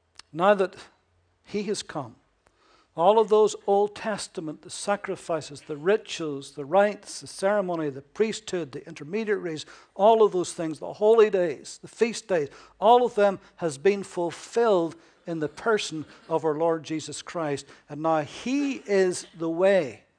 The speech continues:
isn't he? He said, "I am the way." In Hebrews ten nineteen, "Therefore, brethren, having boldness to enter the holiest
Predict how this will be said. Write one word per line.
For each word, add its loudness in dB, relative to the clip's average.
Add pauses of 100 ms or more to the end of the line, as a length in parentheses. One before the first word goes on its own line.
isn't -6
he? -16 (260)
He -8
said, 4
"I 6
am 4 (220)
the 0
way." 4 (560)
In -4
Hebrews 0
ten 0
nineteen, -2
"Therefore, 4
brethren, 8
having 4
boldness 4
to -8
enter 4
the 0
holiest 6